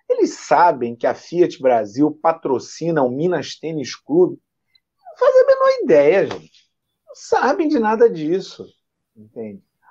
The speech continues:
Agora, dentro da Fiat, que é essa empresa multinacional, provavelmente tem muitos homofóbicos que concordam, por exemplo, que o super-homem não pode ser bissexual. É provável, é provável.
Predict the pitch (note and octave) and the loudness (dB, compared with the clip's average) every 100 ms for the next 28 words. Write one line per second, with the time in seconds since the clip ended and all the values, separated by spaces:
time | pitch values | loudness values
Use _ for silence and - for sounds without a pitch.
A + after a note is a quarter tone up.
0 | - - G3+ F#3 D#3+ A3+ G3+ G#3 G#3+ - | -4 0 2 2 2 2 2 0 -2 -4
1 | D#3 B2 B2 A2+ D#3+ D#3+ F#3 F3 C#3 C#3 | -4 -4 -4 -2 -2 0 -6 -6 -2 -2
2 | - B2 E3 G#3+ - F#3+ F#3 F3 F3+ D3 | -2 -4 -4 -4 -6 -4 -4 -2 -4 0
3 | A#2 G2 _ _ _ _ - - - - | 0 -2 _ _ _ _ -20 -20 -14 2
4 | G3 F#3 G#3+ G3+ F#3 F3+ - E3+ F3 A3+ | 4 6 4 4 0 -4 -4 -2 2 0
5 | - D3+ D3+ C#3 A#2+ - E3+ F3 B2+ A2 | -2 -2 -2 0 -4 -2 2 4 4 -2
6 | A2 - - C#3 D3 A#2 C#3+ E3 E3 C3 | -18 -16 -16 -6 -6 -4 4 6 6 2
7 | B2 A#2 C3 B2+ A#2 C3 C#3+ C#3+ A2+ _ | -2 -2 0 0 0 -2 -2 -4 -10 _
8 | B2 A#2+ - D3+ - B2+ C#3+ C3+ B2 A#2 | -6 -6 -6 -6 0 2 2 2 -2 0
9 | - D3+ C3+ - D3 A#2 A2+ B2 A#2 _ | 2 2 0 -2 -2 -2 -8 -12 -12 _
10 | C3 D#3+ G#2+ _ _ _ - A#4+ A4+ E4+ | 2 2 0 _ _ _ -6 -2 2 2
11 | D3+ C3+ C#3 _ _ _ _ - E3+ D#3+ | 0 -2 -12 _ _ _ _ -14 -4 -2
12 | B2 A2+ | -2 -6